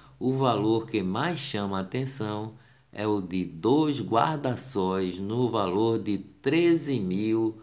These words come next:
oitocentos e noventa e oito reais cada. Somando-se, os objetos ficam em vinte e sete mil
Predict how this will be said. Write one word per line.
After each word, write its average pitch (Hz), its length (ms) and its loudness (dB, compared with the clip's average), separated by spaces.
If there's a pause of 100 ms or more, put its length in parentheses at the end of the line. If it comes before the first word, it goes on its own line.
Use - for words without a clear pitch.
(280)
oitocentos 123 1160 -2
e 117 60 -4
noventa 104 600 -4
e 92 60 4
oito 92 480 2
reais 104 720 -2
cada. 92 640 -2 (500)
Somando-se, 147 1400 0
os 113 320 2
objetos 98 1040 -2
ficam 92 500 -4
em 82 180 -6
vinte 104 560 -4
e - 40 0
sete 92 600 -4
mil 101 600 -2